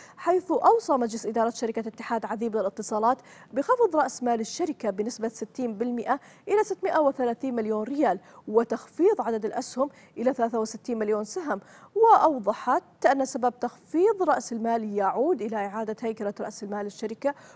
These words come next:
وذلك تماشياً مع المادة المائة وخمسين من نظام الشركات الجديدة، والتي تنص على ألا تزيد الخسائر المتراكمة عن خمسين بالمئة من رأس مال الشركة.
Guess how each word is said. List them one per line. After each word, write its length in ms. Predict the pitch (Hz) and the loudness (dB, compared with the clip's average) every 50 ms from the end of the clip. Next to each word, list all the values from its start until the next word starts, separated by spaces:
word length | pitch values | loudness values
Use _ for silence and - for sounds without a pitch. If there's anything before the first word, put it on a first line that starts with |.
| - _ - | -18 _ 4
وذلك 540 | 220 240 233 208 240 277 339 359 370 - | 6 6 8 8 8 6 8 6 4 2
تماشياً 680 | - 330 330 - 311 311 359 381 339 - - - 226 214 | 2 0 2 2 0 2 4 2 2 0 -4 -4 -4 -2
مع 220 | 214 214 208 - | 0 -2 -2 -2
المادة 400 | 214 214 214 226 226 202 233 214 | -2 -2 -2 -2 -2 0 -2 -2
المائة 220 | 202 214 220 226 214 | -2 -2 -4 -4 -4
وخمسين 540 | 208 208 - - 220 208 - - 254 311 339 | -4 -4 -4 -6 -8 -8 -8 -8 -6 -6 -4
من 120 | 349 339 | -4 -4
نظام 260 | 349 320 302 294 262 | -4 -2 -2 -2 -2
الشركات 480 | 262 - - 240 233 - 240 233 233 - | -4 -6 -6 -8 -6 -2 -4 -4 -4 -4
الجديدة، 560 | 214 208 - 208 202 190 214 220 208 254 254 - - - - - - _ | -8 -6 -4 -4 -4 -4 -2 0 0 0 0 -2 -12 -20 -20 -20 -12 _
والتي 400 | 277 302 330 330 339 359 339 349 | 2 2 4 4 4 2 0 2
تنص 500 | - 370 339 349 403 403 - - - - | 6 6 6 6 6 2 0 -2 -6 -2
على 200 | 214 233 226 202 | -2 0 0 0
ألا 120 | 208 220 220 | 0 -2 -2
تزيد 320 | - 233 196 220 208 208 | -4 -6 -6 -4 -4 -4
الخسائر 640 | 202 - - 208 - 254 233 - 196 208 - - | -4 -6 -8 -10 -6 -6 -4 -4 -4 -6 -6 -6
المتراكمة 920 | 226 262 262 254 254 339 - 330 294 277 262 254 254 - - 233 254 285 - - - - - - - | -6 -6 -4 -4 -4 -4 -2 0 0 2 2 2 0 -2 -4 -4 -4 -4 -4 -8 -18 -20 -16 0 2
عن 100 | 359 415 | 2 2
خمسين 480 | 403 415 392 349 - - 339 339 247 | 2 0 -2 -2 -2 -4 -4 -4 -2
بالمئة 340 | 214 240 233 247 254 - 247 | -4 -4 -2 -2 -2 -2 -2
من 100 | 240 240 | -4 -2
رأس 300 | 226 233 214 208 - - | -4 -4 -6 -6 -8 -6
مال 280 | 220 226 226 220 - 339 | -4 -4 -4 -2 -4 -4
الشركة. 460 | 359 - - 220 202 - - 202 | -4 -2 -4 -6 -6 -4 -6 -6